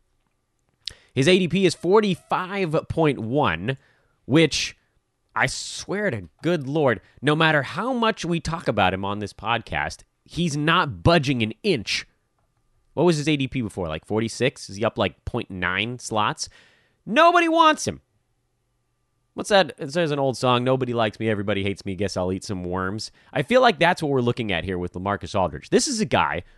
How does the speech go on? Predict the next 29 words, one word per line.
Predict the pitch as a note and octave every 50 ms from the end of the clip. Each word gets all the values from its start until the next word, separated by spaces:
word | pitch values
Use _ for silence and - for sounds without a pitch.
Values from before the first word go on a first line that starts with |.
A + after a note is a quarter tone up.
| _ _
who | - G3+ G#3 D#3 C3 B2+ C3 - _ _ _ _ _ _ _ _
came | - E3 F#3 A#3 C4
into | C#4 B3 G#3+
the | G3
league | F3 D#3 C#3+ C3+ B2+ B2
in | A#2+ A2
two | - - G#3 G#3+
thousand | - F3 C#3+ E3 E3+ D3 C#3+ B2+
and | A2 G#2 -
six, | - - - - E3+ A#2+ E2+ - - - - - - _ _ _
and | - C3 C#3 C#3
here | E3+ A#3+ C4+
we | C4+ B3 G#3+ F#3
are | C3+ A#2 A#2 B2
thirteen | A#2+ - - - - - D4 D#4 E4+ D#4 - _ _ _ - - A3+ B3 B3 A#3+ A3+ G#3+
years | F#3+ F#3 F#3 F3+ F3+ E3+ D3 -
later. | B2+ C#3 D#3 D3 A#2 E2+ D2 D2+ F2+ - - _ _ _ _ _ _ _ _ _ _ _
Aside | D#3+ E3+ - - - G3 G3+ C#4 C#4+ G3+
from | - A#3 A3
his | G#3+ G3 D3
rookie | C3+ C#3+ F#3+ A3 - G3+ G3 F3+
season, | - - E3+ F#3 F#3 C#3 G#2+ G2+ F#2 G#2 - _ _ _ _
he's | - G3 A#3+ C4+ A3+
been | G3 A3 C4 B3+ A#3 G3+
between | F3 - - - A#3+ B3 G#3+ F#3+ F3+
seventeen | - - G#3 G#3 G#3+ G#3 A3+ F#3+ G#3+ G#3 G3+
and | G3 E3
a | D#3+ C#3+
half | C#3 D3 D#3 D#3 D#3 - _